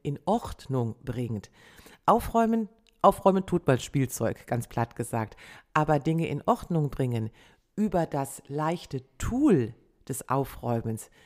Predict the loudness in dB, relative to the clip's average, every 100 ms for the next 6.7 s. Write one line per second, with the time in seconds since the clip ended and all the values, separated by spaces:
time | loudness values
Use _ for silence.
0 | _ -8 -6 -4 -4 -2 -2 -2 -6 -4
1 | -6 -8 -10 -12 -20 _ _ -20 -20 -20
2 | _ 4 4 4 0 -2 -4 -2 2 0
3 | 0 -4 -4 -10 _ -6 -4 -4 -2 -4
4 | -4 -14 -18 _ _ _ -4 -2 -2 -4
5 | -2 0 -2 -2 -2 -2 -2 -2 -2 -4
6 | -8 -6 -6 -6 -4 -6